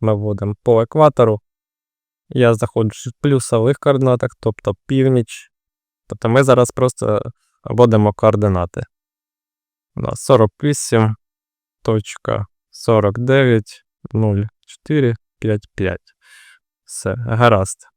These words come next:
Тепер вводимо другу частину координат. А, я знаходжуся в плюсовій частині від Грінвічу, тобто, а, східніше Великобританії.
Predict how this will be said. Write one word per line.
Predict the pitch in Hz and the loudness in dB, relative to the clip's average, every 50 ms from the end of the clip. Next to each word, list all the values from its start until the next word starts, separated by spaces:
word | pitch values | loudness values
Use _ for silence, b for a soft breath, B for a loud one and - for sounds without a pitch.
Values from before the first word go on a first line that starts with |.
| _ _ _ _ _ _ _ _ _ - | _ _ _ _ _ _ _ _ _ -20
Тепер | - - 135 123 117 | -6 0 2 2 4
вводимо | 110 120 123 120 113 110 110 | 4 2 2 2 2 2 2
другу | 110 110 117 113 101 107 104 | 2 2 2 2 2 0 -4
частину | - - - - 131 127 123 120 | -6 -8 -6 -2 -2 0 0 -2
координат. | - - 123 120 123 120 120 117 113 113 - - - _ _ _ _ _ _ _ _ _ _ _ _ _ _ _ _ _ _ _ _ _ _ _ _ _ _ _ _ _ _ _ _ _ _ _ _ _ _ _ _ _ | 0 0 0 2 4 4 4 4 4 2 0 -4 -18 _ _ _ _ _ _ _ _ _ _ _ _ _ _ _ _ _ _ _ _ _ _ _ _ _ _ _ _ _ _ _ _ _ _ _ _ _ _ _ _ _
А, | - 107 104 104 101 101 104 | -4 -4 -2 -2 -2 -2 -2
я | 107 113 117 117 110 | -2 0 2 2 2
знаходжуся | 104 98 113 110 - - 110 104 98 - 104 98 - - - - _ _ B B B B B B B B B _ | 2 0 -4 -6 -4 -4 -4 -4 -4 -4 -8 -8 -10 -10 -14 -14 _ _ B B B B B B B B B _
в | _ | _
плюсовій | - 139 127 - - 110 101 101 104 | -2 0 0 0 0 -2 -2 -2 -4
частині | 104 - - 135 - - - 139 127 - 135 127 123 _ _ - | -6 -8 -10 -10 -8 -4 -2 -2 -2 -2 -4 -6 -6 _ _ -6
від | 120 117 120 120 110 - - _ _ _ _ - - - | -2 0 0 0 0 -4 -14 _ _ _ _ -12 -4 -2
Грінвічу, | 127 127 127 123 120 120 113 110 110 - - - 120 110 - _ _ _ _ _ _ _ _ _ _ _ _ - | 0 2 4 4 4 4 4 2 0 -4 -6 -10 -10 -10 -12 _ _ _ _ _ _ _ _ _ _ _ _ -12
тобто, | - - _ - 110 104 104 117 - _ _ _ _ _ _ _ _ _ _ - | -12 -8 _ 0 0 0 0 -2 -4 _ _ _ _ _ _ _ _ _ _ -14
а, | 160 156 139 | -12 -10 -10
східніше | - - - 120 113 117 110 110 107 - - 110 | -6 -2 0 2 4 4 4 2 2 0 -2 -2
Великобританії. | 107 107 107 107 104 104 - - 113 104 110 113 - - 113 101 101 101 98 101 107 | -2 -2 -2 -2 -2 -4 -4 -4 -4 -4 -4 -4 -2 0 0 2 2 2 0 -2 -4